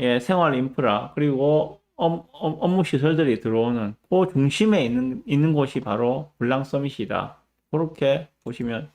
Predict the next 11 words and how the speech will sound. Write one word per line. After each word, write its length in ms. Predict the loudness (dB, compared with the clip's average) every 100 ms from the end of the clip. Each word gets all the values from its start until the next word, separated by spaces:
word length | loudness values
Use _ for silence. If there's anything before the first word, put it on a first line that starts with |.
| _
될 100 | -12
것 100 | -10 -10
같습니다. 380 | -12 -16 -18 -20 _ _ -10
예, 160 | -10 -12 _ -4
요 60 |
자리입니다. 580 | -2 -2 -4 -6 -6 -6 -10 -14 _ _ _ _ _ -6
자, 100 | -4
불랑 260 | -2 -2
서밋. 300 | 0 -2 -2 -8 _ _ _ _ _ _ _ -4
요렇게 220 | -2 -2
들어오죠. 760 | -2 -2 0 2 2 2 0 -8